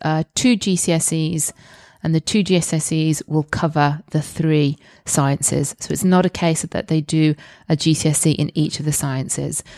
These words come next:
We, we do that because we find that, um,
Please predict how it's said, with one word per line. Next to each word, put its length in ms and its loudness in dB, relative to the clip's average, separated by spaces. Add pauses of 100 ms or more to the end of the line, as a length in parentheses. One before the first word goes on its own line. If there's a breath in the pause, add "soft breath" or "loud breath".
(500 loud breath)
We, 220 0
we 200 0
do 260 4
that 240 4
because 300 -2
we 100 0
find 640 0 (140)
that, 500 -4 (120)
um, 420 -2